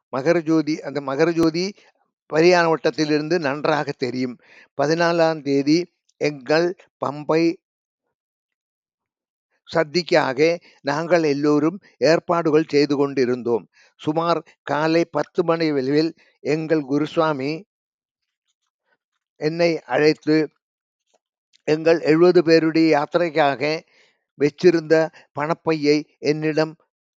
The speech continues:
கொடுத்து, "பத்திரமாக சூட்சிச்சு வச்சுங்கோ. பம்பை ஸ்நானம், நாம் பம்பை ஸ்நானம் பண்ணி செய்துவிட்டு வருவதாகவும்" சொல்லி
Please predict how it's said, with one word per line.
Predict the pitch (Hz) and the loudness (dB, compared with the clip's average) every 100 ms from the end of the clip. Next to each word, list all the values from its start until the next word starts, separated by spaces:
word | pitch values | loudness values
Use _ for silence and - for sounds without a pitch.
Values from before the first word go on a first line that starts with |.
| _ _ _ _ - | _ _ _ _ -6
கொடுத்து, | 156 170 170 160 | -4 -2 -2 -2
"பத்திரமாக | 139 143 156 175 156 156 170 165 | -2 0 2 2 2 0 -2 -2
சூட்சிச்சு | 151 160 160 - 160 | -2 -4 -6 -4 -2
வச்சுங்கோ. | 147 - 156 143 139 170 - _ _ _ - | -2 -2 -6 0 0 0 -4 _ _ _ -8
பம்பை | 139 156 175 | -6 -2 -2
ஸ்நானம், | 170 151 156 165 165 - 185 | 0 0 0 0 -4 -10 -10
நாம் | 143 165 170 - _ - | -4 -4 -6 -12 _ -6
பம்பை | 135 160 175 | -4 0 -2
ஸ்நானம் | 151 160 156 156 | 0 -2 -2 -6
பண்ணி | 147 139 151 156 | -6 -6 -6 -4
செய்துவிட்டு | 151 147 139 135 - 165 185 202 _ _ 127 | 0 0 0 -4 0 2 2 2 _ _ -4
வருவதாகவும்" | 147 160 156 139 139 143 160 | 0 2 2 2 0 -2 -2
சொல்லி | 135 135 139 160 | -2 -2 2 0